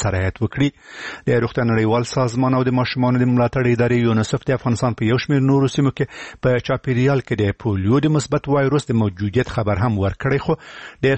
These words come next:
څو میاشتو په تېرېدو سره تر اوسه د پولیو د کومې بلې مثبتې پیښې خبر نه دی ورکړل شوی. د یونیسف د پولیو د له منځه وړلو د پروګرام د عامه اړیکو مسؤل سید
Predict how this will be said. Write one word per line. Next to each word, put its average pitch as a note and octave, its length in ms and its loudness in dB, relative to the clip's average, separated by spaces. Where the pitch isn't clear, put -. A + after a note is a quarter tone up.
څو D#3+ 200 0
میاشتو D3 280 -2
په - 80 -6
تېرېدو C3 400 2
سره C3+ 200 0
تر A#2+ 200 0
اوسه B2 240 2
د A#2+ 160 0
پولیو G#2+ 380 2
د D3+ 180 0
کومې D3 400 0
بلې D3 240 0
مثبتې C#3+ 400 -2
پیښې D3 200 0
خبر G#2 380 0
نه A2+ 200 2
دی F#2+ 80 2
ورکړل G2 440 0
شوی. B2+ 200 2
د A#2 160 2
یونیسف A#2+ 320 0
د A#2+ 160 -2
پولیو A2+ 320 2
د A2 100 2
له A2+ 60 2
منځه A2+ 160 2
وړلو A2+ 320 2
د A#2 160 -2
پروګرام A2 400 0
د G#2+ 140 0
عامه G#2 260 2
اړیکو B2 400 0
مسؤل C3 180 -2
سید A#2+ 240 -2